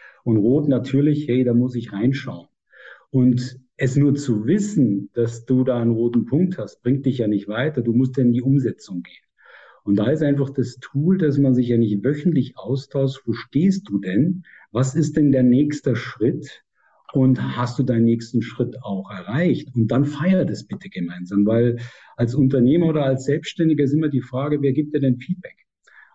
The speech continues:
Und so eine Reflexionsliste, wie es ich immer nenne, oder diese Exit-Strategie, gibt dir A, erstens auch Feedback. Und zweitens kriegst du natürlich aus deiner Trainingsgruppe auch ein tolles Feedback.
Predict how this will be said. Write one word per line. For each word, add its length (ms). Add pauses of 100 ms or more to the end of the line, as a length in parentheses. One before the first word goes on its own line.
Und 260
so 100
eine 160
Reflexionsliste, 1400
wie 140
es 260
ich 260
immer 200
nenne, 380
oder 160
diese 220
Exit-Strategie, 1000
gibt 200
dir 220
A, 180
erstens 440
auch 160
Feedback. 560 (420)
Und 160
zweitens 500
kriegst 280
du 40
natürlich 280
aus 120
deiner 240
Trainingsgruppe 1000 (240)
auch 180
ein 80
tolles 320
Feedback. 480